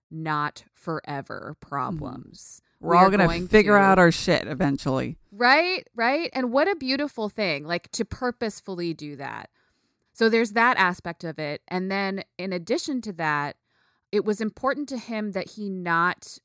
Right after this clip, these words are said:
Speaker 1: make Sulu a character that was specifically from any specific Asian country.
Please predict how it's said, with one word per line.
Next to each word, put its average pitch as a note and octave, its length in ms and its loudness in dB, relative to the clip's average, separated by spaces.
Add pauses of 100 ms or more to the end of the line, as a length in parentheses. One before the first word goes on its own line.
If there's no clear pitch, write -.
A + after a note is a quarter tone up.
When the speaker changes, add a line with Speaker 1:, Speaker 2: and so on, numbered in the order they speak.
Speaker 1:
make F3 680 -10 (320)
Sulu F#3 840 -2
a E3 80 -6
character F#3 500 -6
that F3+ 140 -6
was E3+ 120 -6
specifically - 960 -8
from E3 560 -6 (140)
any D#3+ 380 -8
specific D#3+ 600 -10
Asian D3 380 -12
country. A3 600 -10